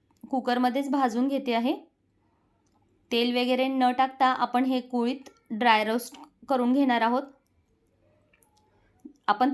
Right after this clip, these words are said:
तीळ भाजतो तेव्हा तीळ जसे उडतात तसे भाजल्यावर हे कुळीथ उडायला लागतात. दीड ते दोन मिनिटात आपले कुळीथ व्यवस्थित भाजले गेले आहेत.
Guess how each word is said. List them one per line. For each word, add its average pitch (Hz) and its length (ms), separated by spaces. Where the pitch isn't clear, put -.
तीळ 269 180
भाजतो 294 440
तेव्हा 277 200
तीळ 254 220
जसे 262 260
उडतात 277 400
तसे 262 240
भाजल्यावर 262 560
हे 269 240
कुळीथ 269 500
उडायला 233 420
लागतात. 240 380
दीड 233 300
ते 269 60
दोन 254 240
मिनिटात 247 400
आपले 247 260
कुळीथ 247 440
व्यवस्थित 233 600
भाजले 240 400
गेले 233 240
आहेत. 226 300